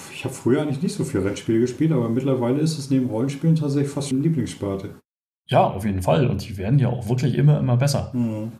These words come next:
Speaker 2: So, der F eins zwanzig einundzwanzig haben wir nachher auch noch mal. Jetzt Forza Horizon fünf, Forza Motorsport, da freue ich mich irre drauf. Wobei,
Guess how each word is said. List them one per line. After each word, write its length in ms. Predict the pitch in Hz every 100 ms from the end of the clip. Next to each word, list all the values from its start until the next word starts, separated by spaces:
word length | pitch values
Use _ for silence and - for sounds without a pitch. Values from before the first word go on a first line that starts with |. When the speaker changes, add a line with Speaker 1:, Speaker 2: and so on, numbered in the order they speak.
| _
Speaker 2:
So, 100 | 110
der 140 | 113
F 140 | - -
eins 320 | 101 131 147
zwanzig 260 | - 120 120
einundzwanzig 540 | 101 101 104 139 175
haben 120 | 151 147
wir 200 | 143 135
nachher 320 | 123 123 -
auch 60 |
noch 120 | 143 160
mal. 340 | 170 175 - _ _ _ _
Jetzt 220 | - -
Forza 320 | - 101 98 101
Horizon 500 | 98 101 95 98 92
fünf, 440 | - 165 185 - _
Forza 300 | - 110 104
Motorsport, 640 | 90 117 151 143 - 123 120
da 60 |
freue 260 | - - 107
ich 60 | -
mich 80 | 151
irre 160 | 151
drauf. 380 | 143 139 143 147 _ _ _ _ _
Wobei, 560 | 139 - 120 285 311